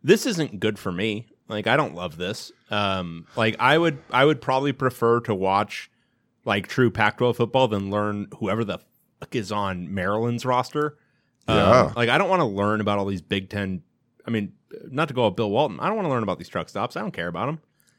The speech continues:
Speaker 1: I don't have any, and I don't have any history of caring about them. Like, it's gonna be hard for me to give a shit about Iowa football.
Speaker 2: Yeah.
Speaker 1: Um,
Speaker 2: They
Speaker 1: and
Speaker 2: do
Speaker 1: so
Speaker 2: wave at the, I like that they wave at the, uh, Children's Hospital. That's
Speaker 1: you
Speaker 2: pretty
Speaker 1: know
Speaker 2: cool.
Speaker 1: something about Iowa football.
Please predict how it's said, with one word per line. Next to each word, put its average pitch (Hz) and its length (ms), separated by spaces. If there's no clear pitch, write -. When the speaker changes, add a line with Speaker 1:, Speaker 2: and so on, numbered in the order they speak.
Speaker 1:
I 143 60
don't 190 120
have 196 120
any, 170 320
and 151 80
I 147 80
don't 185 160
have 190 80
any 160 160
history 123 400
of 90 100
caring 85 240
about 71 220
them. 60 300
Like, 120 180
it's 160 100
gonna 240 140
be 180 80
hard 151 300
for 123 80
me 120 80
to 110 80
give 95 140
a - 40
shit - 380
about 101 220
Iowa 101 300
football. 60 460
Speaker 2:
Yeah. 95 280
Speaker 1:
Um, 107 520
Speaker 2:
They 127 80
Speaker 1:
and 131 60
Speaker 2:
do 139 100
Speaker 1:
so 135 100
Speaker 2:
wave 117 180
at 101 140
the, 80 260
I 95 120
like 107 160
that 85 120
they 87 120
wave 87 280
at 82 140
the, 78 260
uh, 73 180
Children's 85 360
Hospital. 78 400
That's 123 140
Speaker 1:
you 143 100
Speaker 2:
pretty 165 80
Speaker 1:
know 147 120
Speaker 2:
cool. 143 60
Speaker 1:
something 110 360
about 104 180
Iowa 98 240
football. 101 480